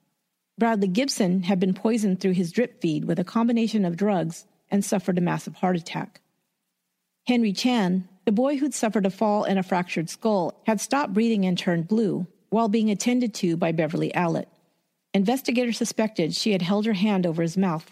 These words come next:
to stop his breathing. Becky Phillips had been injected with a form of slow-acting insulin. Nurse Allett had been annoyed the day they took Becky home,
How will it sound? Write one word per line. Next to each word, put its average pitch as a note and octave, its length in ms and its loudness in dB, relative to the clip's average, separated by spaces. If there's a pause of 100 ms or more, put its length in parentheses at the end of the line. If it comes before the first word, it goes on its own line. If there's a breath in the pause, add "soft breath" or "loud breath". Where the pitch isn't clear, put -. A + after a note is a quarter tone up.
to - 100 -6
stop D3+ 280 -2
his D3+ 120 -4
breathing. F3 460 0 (1160)
Becky B3 260 0
Phillips C#4 400 0
had F#3+ 140 2
been G3 140 2
injected G3 460 0
with F#3+ 120 -2
a F#3+ 80 0
form A3+ 360 0
of A3 100 0
slow-acting G#3+ 680 0
insulin. G3 580 -2 (500)
Nurse A#3+ 300 0
Allett G#3+ 300 0
had G3+ 180 2
been F#3+ 140 2
annoyed F#3 500 2
the F#3+ 80 0
day F#3 220 2
they G3 120 0
took F#3 240 -4
Becky D#3+ 280 -2
home, F3 420 -2